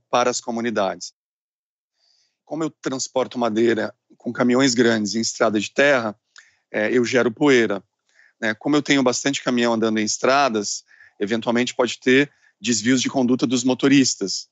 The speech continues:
né? Eu tenho excesso de velocidade, direção perigosa e assim por diante. Então, um primeiro passo, a gente se autoanalisa, a gente se olha no espelho.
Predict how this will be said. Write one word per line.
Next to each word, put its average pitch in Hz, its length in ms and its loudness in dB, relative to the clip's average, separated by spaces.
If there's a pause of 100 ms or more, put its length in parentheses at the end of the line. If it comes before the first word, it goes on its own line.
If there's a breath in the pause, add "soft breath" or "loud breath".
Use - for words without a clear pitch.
né? 113 240 2
Eu 104 80 -2
tenho 113 380 -2 (400 loud breath)
excesso 107 300 0
de - 80 -6
velocidade, 107 760 0
direção 104 480 -4
perigosa 107 760 0 (540 soft breath)
e 110 140 0
assim 107 240 -4
por 127 160 -2
diante. 101 340 -4 (380 loud breath)
Então, 135 240 -2
um 147 280 -4
primeiro 147 600 4
passo, 135 460 -2
a 120 100 0
gente 139 420 -4
se - 540 0
autoanalisa, 135 800 2
a - 20 -8
gente 117 160 -8
se - 160 -2
olha 139 260 2
no 139 100 -2
espelho. 104 500 -4